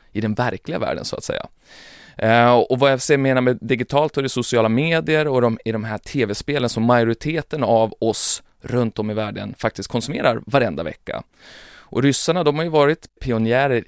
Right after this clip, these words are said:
i informationskrigföring i flera decennier. Men nu så är ju de här skrivbordssoldaterna mer potenta och farligare än någonsin, därför att deras vapen är farligare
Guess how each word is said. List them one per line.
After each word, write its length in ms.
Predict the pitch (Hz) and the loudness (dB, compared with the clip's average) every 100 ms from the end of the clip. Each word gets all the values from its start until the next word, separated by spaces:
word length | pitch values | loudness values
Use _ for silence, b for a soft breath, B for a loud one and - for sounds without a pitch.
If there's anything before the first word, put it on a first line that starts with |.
| - | -6
i 260 | 107 101 - | -8 -6 -6
informationskrigföring 1700 | 113 107 113 107 127 104 - - - 104 110 - 135 170 110 98 117 - - | -8 -6 -6 -4 -4 -4 -6 -10 -6 -6 -6 -2 0 0 -2 -4 -10 -16 -20
i 60 | |
flera 200 | 113 101 | -10 -8
decennier. 840 | 90 104 - 190 143 64 55 67 - _ _ B B B B B | -8 -6 -2 -2 -2 -6 -6 -6 -8 _ _ B B B B B
Men 240 | 120 127 | 2 4
nu 200 | 131 151 | 4 2
så 460 | 156 - 170 160 156 _ _ - | -2 0 2 2 0 _ _ -6
är 160 | 117 | -2
ju 200 | 117 120 | 0 0
de 180 | 120 120 | 0 -2
här 140 | 110 95 | -4 -6
skrivbordssoldaterna 1800 | - 135 110 92 110 92 - - - 104 101 117 131 - 117 113 110 - | -4 -2 -2 -2 -4 -4 -8 -8 -4 -2 2 2 0 -4 -4 0 0 0
mer 680 | 110 123 165 180 127 98 | -2 0 0 0 2 0
potenta 680 | - - - - 117 123 - | -2 -8 -10 -6 -6 -6 -8
och 80 | - | -8
farligare 440 | - 120 104 110 113 | -2 0 0 -2 -2
än 80 | |
någonsin, 440 | 139 113 110 147 117 | 0 -2 -4 -4 -2
därför 220 | 113 110 | -2 -4
att 60 | 101 | -4
deras 220 | 113 117 | -4 -2
vapen 720 | 113 185 - - - 62 - _ - | 0 0 0 -8 -10 -10 -10 _ -18
är 80 | |
farligare 600 | - 101 50 58 - - | -8 -8 -8 -10 -10 -12